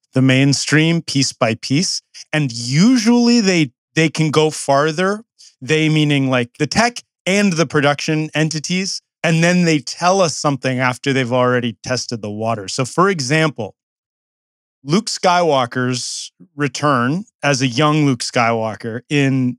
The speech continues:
The Mandalorian involved some deep faking and some not great effects and a stand-in and some Mark Hamill and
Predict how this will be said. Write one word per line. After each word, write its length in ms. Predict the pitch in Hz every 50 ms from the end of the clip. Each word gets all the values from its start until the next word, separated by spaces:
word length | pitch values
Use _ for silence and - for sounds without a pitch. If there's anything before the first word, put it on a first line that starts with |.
| _ -
The 140 | 135 135 143
Mandalorian 1000 | 143 147 156 165 170 156 151 131 131 139 147 139 131 120 104 98 92 95 104 110 _ _ _ _ _ _ _ _ _ _ _ _ -
involved 800 | 170 165 156 127 123 156 151 147 143 143 139 123 107 - - _ _ -
some 240 | - - 160 151 143
deep 220 | - 139 139 - _ -
faking 720 | - 151 156 151 - - 156 156 151 151 151 151 151 170 _ _ _ _
and 360 | - 143 135 127 123 123 120 120
some 240 | - 143 127 120
not 280 | 120 123 123 131 - -
great 340 | - - 143 143 147 147 - _ _ _ -
effects 640 | 147 - - 160 156 156 - - - - - - - _ -
and 420 | 160 156 156 156 156 156 156 - - _ -
a 100 | 143 139
stand-in 640 | - - - 156 156 151 151 156 156 165 165 175 180 - _ -
and 420 | 240 285 320 339 330 339 320 - - -
some 240 | - - 226 233 226
Mark 320 | 214 208 202 214 208 -
Hamill 440 | - 175 180 185 185 202 226 233 - _ _ _ _ _ _ -
and 560 | 170 196 226 233 240 240 240 240 226 208